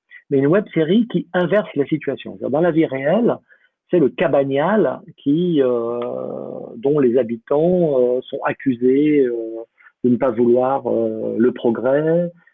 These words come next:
sont accusés d'être un lieu de, de drogue et, euh,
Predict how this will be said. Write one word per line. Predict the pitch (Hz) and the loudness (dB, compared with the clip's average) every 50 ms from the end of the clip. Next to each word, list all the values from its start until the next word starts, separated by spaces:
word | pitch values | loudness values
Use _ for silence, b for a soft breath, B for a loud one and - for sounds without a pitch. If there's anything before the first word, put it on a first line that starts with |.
| b b | b b
sont | _ - 135 123 - | _ -4 -4 0 0
accusés | 139 131 - - 143 123 117 135 135 127 _ | -2 -4 0 -2 -2 0 2 0 0 0 _
d'être | _ - - 120 | _ -8 -4 0
un | 120 | 2
lieu | 120 120 120 123 127 131 127 | 2 4 4 4 4 4 4
de, | 120 110 107 104 110 107 107 110 110 110 | 2 0 -4 -4 -6 -8 -8 -8 -8 -6
de | 104 110 117 | 0 0 0
drogue | 113 113 101 110 120 135 156 170 156 131 123 - B B B B B B B B B _ | 0 0 0 2 2 2 2 2 2 0 -4 -4 B B B B B B B B B _
et, | 151 139 147 156 156 147 | 2 2 4 4 4 4
euh, | 135 127 123 120 117 117 113 113 113 113 110 110 110 110 | 4 4 4 4 2 2 0 -2 -2 -2 -4 -4 -6 -8